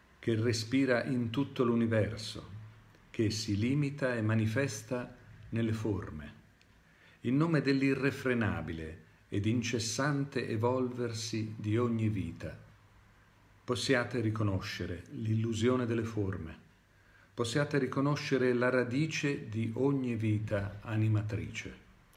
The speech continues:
possiate riconoscere l'unità spirituale dell'universo, a ciò che possiate essere consapevolmente uno col Padre. Amen."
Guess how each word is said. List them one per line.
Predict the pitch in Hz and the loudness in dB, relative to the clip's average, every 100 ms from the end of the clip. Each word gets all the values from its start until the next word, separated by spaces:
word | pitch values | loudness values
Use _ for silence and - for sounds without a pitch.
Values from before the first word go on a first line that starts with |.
| - - - - | -20 -20 -20 -4
possiate | 117 110 117 104 107 101 | -2 0 2 2 0 -2
riconoscere | 101 95 95 113 110 120 117 113 110 - - - - | -2 -2 0 0 -2 -2 -4 -4 -8 -14 -20 -20 -16
l'unità | - 113 123 110 131 | -4 0 0 0 -2
spirituale | 127 - 123 120 113 120 113 113 107 | -2 -4 -2 0 0 2 2 2 2
dell'universo, | 104 104 104 92 80 78 - 85 85 - - - | 0 0 -2 -2 -6 -8 -8 -10 -12 -20 -20 -10
a | 80 | -8
ciò | - 107 | -4 -4
che | 110 | 0
possiate | 123 - 110 107 - 104 104 101 | -2 0 -4 -2 0 0 0 0
essere | 98 95 - 85 82 | 0 -2 -6 -8 -8
consapevolmente | - 113 113 - 104 104 92 95 80 80 78 - 78 - - - | -4 -4 -2 -4 -2 -2 0 -2 -2 -8 -12 -12 -14 -14 -20 -4
uno | 110 113 117 113 110 110 - - - - | 0 0 0 -4 -6 -12 -18 -20 -20 -20
col | - 101 92 | -6 -4 -4
Padre. | - - 90 - - - - - - - - - - - - | -6 -10 -10 -14 -18 -20 -20 -20 -20 -20 -20 -20 -20 -20 -20
Amen." | - 101 69 69 71 | -8 -8 -8 -14 -16